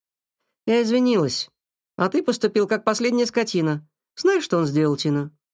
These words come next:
В ее глазах читалось неприкрытое чувство вины, когда Нора повернулась к северянке.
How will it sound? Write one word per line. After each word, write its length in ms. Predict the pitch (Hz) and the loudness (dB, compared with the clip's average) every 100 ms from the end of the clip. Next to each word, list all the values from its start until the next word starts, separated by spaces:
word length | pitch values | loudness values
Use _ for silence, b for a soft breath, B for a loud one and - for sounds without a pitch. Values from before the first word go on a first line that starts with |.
| _ _ _ - | _ _ _ -6
В 40 | 131 | -2
ее 200 | 170 160 | 0 2
глазах 380 | 170 165 196 | 0 0 -2
читалось 420 | - 151 156 156 156 | -4 -2 0 0 -2
неприкрытое 580 | 147 151 160 165 156 | -2 -2 -2 -2 -2
чувство 340 | 151 151 - 147 | -2 -6 -2 -2
вины, 520 | 143 170 190 131 - b _ _ - | 0 0 0 -2 -6 b _ _ -6
когда 280 | 123 127 135 | -4 -2 0
Нора 280 | 147 151 | 0 -2
повернулась 580 | 147 127 127 127 127 120 | -2 -2 -2 -2 -2 -4
к 40 | - | -8
северянке. 640 | 127 123 110 98 - | -4 -4 -4 -6 -12